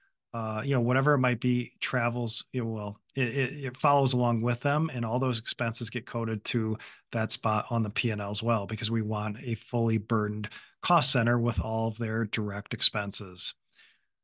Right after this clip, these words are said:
So again, customer success, one of those that can fall in both places, fall in one or the other. And again, any department, we have to make sure we have the correct cogs expenses, correct opex, so we are producing the correct gross profit number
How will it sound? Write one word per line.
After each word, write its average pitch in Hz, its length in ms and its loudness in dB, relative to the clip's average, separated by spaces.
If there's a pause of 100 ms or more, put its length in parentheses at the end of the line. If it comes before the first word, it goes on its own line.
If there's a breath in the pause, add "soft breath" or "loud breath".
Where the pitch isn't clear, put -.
So 156 160 4
again, 147 240 2
customer 135 380 0
success, 123 480 0
one 123 120 -2
of 120 60 -2
those 117 300 -2
that 113 120 -4
can 113 120 -8
fall 107 240 -6
in 101 60 -6
both 175 220 2
places, 147 600 2 (240)
fall 113 160 0
in 110 120 -4
one 113 220 2
or 107 60 -4
the 104 180 -8
other. 135 380 2 (500 loud breath)
And 180 360 2 (180)
again, 170 400 2 (160)
any 185 220 2
department, 113 500 -2
we 139 140 -4
have 139 180 -4
to 139 80 -4
make 123 160 -2
sure 117 260 -2
we 113 140 -2
have 117 180 -6
the 113 60 -10
correct - 340 -6
cogs 104 320 -4
expenses, 135 480 2
correct 120 280 0
opex, 110 380 -2
so 127 260 2
we 123 180 4
are 113 100 0
producing 110 680 -4
the 107 60 -4
correct - 460 -4
gross 107 300 0
profit 107 560 -2
number 104 420 -4